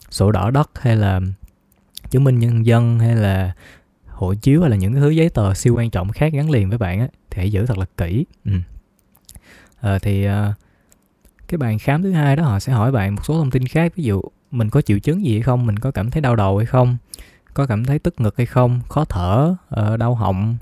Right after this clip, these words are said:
ờ, choáng váng hay là tay có bị ngứa ngáy gì hay không. Mình nói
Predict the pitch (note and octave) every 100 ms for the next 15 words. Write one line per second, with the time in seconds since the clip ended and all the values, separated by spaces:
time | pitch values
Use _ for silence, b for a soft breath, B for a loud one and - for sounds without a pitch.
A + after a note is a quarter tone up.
0 | - A#2+ A2 G#2+ A2 A2 A2 - b b
1 | b C#3 D#3 C#3+ D3 F#3 G#3 D3+ B2 G#2+
2 | G#2 G#2+ A2 - - A#2+ B2 A#2+ B2+ G2+
3 | C3+ E3+ D#3+ F3+ E3 A#2 C3 C3 G#2+ B2+
4 | D3 D3